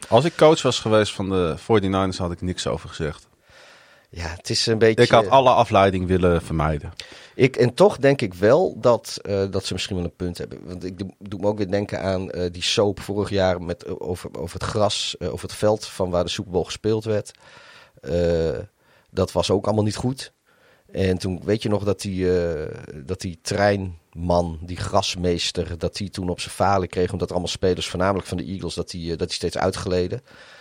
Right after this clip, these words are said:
Speaker 2: Terwijl hij had gezegd: van, "Ja, luister, het is hartstikke goed gras, maar, eh, je moet het niet sproeien. En toen, je moet dit en, dit en dit moet je doen als je het ingezaaid hebt." En de hele nauwkeurig ons, ons,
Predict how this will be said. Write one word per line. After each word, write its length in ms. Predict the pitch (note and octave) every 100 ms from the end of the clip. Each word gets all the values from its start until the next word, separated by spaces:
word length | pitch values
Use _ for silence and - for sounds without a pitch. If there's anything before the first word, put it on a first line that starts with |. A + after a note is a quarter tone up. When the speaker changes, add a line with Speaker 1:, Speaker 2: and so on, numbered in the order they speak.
| -
Speaker 2:
Terwijl 220 | - F#2 F2
hij 100 | F2+
had 80 |
gezegd: 240 | - - -
van, 100 | F2+
"Ja, 60 |
luister, 240 | E2+ F#2 -
het 80 | -
is 40 |
hartstikke 320 | F#2 F#2 F#2+ E2+
goed 180 | F2+
gras, 380 | - F#2 F#2+ -
maar, 520 | F#2 F2 F2+ F2+ D#2+ - _ _ _ _ _ _
eh, 380 | - C2+ D#2 D2
je 220 | - E2 F2+
moet 180 | F#2
het 160 | F2+ F2
niet 380 | G#2+ G2+ - - _ _ _ _
sproeien. 580 | - - A2+ A#2 B2+ C#3+
En 200 | - F#2
toen, 240 | F#2 G2+ -
je 100 | F#2+
moet 200 | F#2+ F2
dit 160 | A#2 -
en, 160 | G2+ -
dit 280 | G2 A#2 A#2+
en 120 | G2+
dit 160 | A#2+
moet 160 | G2+ G2
je 100 | G2+
doen 200 | G#2 C3
als 140 | A2+
je 60 | -
het 100 | G#2+
ingezaaid 480 | A#2 A2+ G#2 G#2 G2
hebt." 160 | G2+
En 200 | G2 F#2
de 60 | F2+
hele 400 | G2 G#2 A#2 G#2
nauwkeurig 540 | G2+ G2+ - A#2 A2
ons, 200 | F2+ F2+
ons, 360 | - D2 F#2+ -